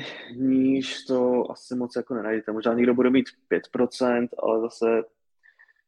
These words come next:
je to otázkou, zase když vezmeme Monte Carlo, tak vám to někdo může nabídnout za dvě procenta, a pak je otázkou, jestli reálně je to jeho finální marže.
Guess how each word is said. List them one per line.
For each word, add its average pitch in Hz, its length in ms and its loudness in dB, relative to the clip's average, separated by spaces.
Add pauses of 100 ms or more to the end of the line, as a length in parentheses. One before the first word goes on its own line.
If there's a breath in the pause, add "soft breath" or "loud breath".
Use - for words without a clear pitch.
(160)
je 123 120 2
to 139 200 4
otázkou, 123 840 4
zase 123 220 0
když 120 200 -2
vezmeme 123 380 2
Monte 120 320 0
Carlo, 120 480 4
tak 117 140 -4
vám 117 160 -2
to 120 140 -2
někdo 117 240 -2
může 117 220 -4
nabídnout 117 420 -2
za 120 80 4
dvě 120 180 0
procenta, 117 640 0
a - 20 0
pak 113 240 -4
je 117 300 4
otázkou, 113 600 -2
jestli 117 300 2
reálně 113 800 2 (380)
je 110 100 2
to 117 140 4
jeho 113 220 4
finální 110 600 0
marže. 98 340 -4